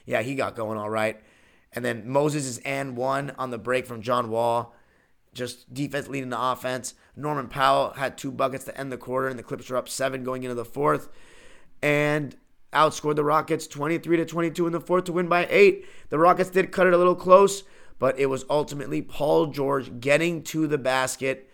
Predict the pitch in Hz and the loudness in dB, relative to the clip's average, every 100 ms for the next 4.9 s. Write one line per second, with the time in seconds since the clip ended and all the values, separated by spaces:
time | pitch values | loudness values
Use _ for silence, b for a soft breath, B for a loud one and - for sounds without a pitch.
0 | b b b b - 123 117 120 - 151 | b b b b -2 -2 -2 -6 -4 -4
1 | 160 135 151 139 135 139 135 123 120 117 | -4 -4 -4 -4 -2 -2 -2 -4 -2 -4
2 | - - 156 151 139 - 131 139 131 - | -6 -2 0 0 -4 -8 -6 -6 -8 -12
3 | 123 117 113 110 - _ _ - 127 127 | -10 -8 -8 -10 -16 _ _ -4 -2 -2
4 | 143 117 113 139 160 - 135 131 127 | -4 -4 -2 0 0 -4 -6 -6 -8